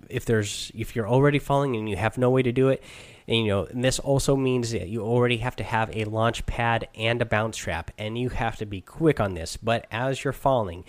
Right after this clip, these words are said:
if you can place a floor plus your launch pad or a floor and your bounce trap right after another, right before you hit the ground,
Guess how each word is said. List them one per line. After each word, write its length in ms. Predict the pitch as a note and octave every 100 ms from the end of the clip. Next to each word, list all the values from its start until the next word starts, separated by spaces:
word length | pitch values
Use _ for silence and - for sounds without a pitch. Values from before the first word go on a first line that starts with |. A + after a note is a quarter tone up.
| - - -
if 260 | C#3 D3 C#3+
you 80 | C#3
can 300 | C3+ C3 B2+
place 640 | - - A#2+ F2+ - - -
a 120 | A#2
floor 680 | - - C#3+ C3 G2+ D#2+ F2 - - -
plus 260 | C3+ B2+ -
your 100 | B2+
launch 320 | B2+ B2 -
pad 380 | - A#2+ A2+ A2
or 160 | A#2 G#2
a 40 |
floor 580 | - C3 B2+ B2+ B2+ B2 - - - -
and 200 | A#2+ C3+
your 80 |
bounce 280 | B2 A2+ A2
trap 300 | - F#2+ - - - - -
right 320 | F#2+ G2 C3 D3
after 220 | C#3 C3+
another, 340 | B2 A2 F#2+
right 240 | G2 C#3 B2+
before 280 | C3+ C#3
you 120 | C3 A#2+
hit 140 | B2+
the 60 | A#2+
ground, 420 | A#2+ B2 B2+